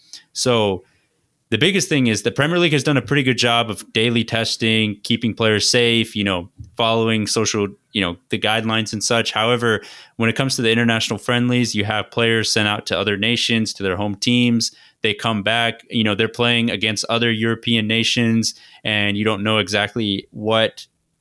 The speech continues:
the national protocol is. There's a greater chance of, you know, the virus spreading. And then if that does, they come back to the U K, they spread it to people that are just not even soccer players, but just people in the U K,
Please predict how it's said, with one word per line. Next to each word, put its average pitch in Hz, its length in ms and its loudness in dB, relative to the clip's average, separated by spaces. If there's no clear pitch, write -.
the 117 80 0
national 110 420 0
protocol 113 640 0
is. 190 380 2
There's 117 180 4
a 113 40 2
greater 123 320 2
chance 123 420 -2
of, 98 240 -4
you 131 120 2
know, 107 100 2
the 104 80 2
virus 110 400 0
spreading. 147 500 2
And 110 140 0
then 113 100 2
if 107 140 -2
that 110 240 -2
does, 131 360 2
they 113 120 2
come 107 240 -2
back 110 200 0
to - 100 -12
the 107 80 -4
U 117 160 0
K, 139 380 0
they 107 120 -2
spread 113 300 0
it 113 100 -2
to - 80 -8
people 113 480 -2
that 101 160 0
are 101 80 0
just 104 220 -4
not 113 120 2
even 107 160 -2
soccer 139 360 -2
players, 107 320 0
but 104 120 -2
just 113 280 -2
people 117 280 -2
in 104 80 -2
the 98 100 -4
U 110 120 -2
K, 139 380 -2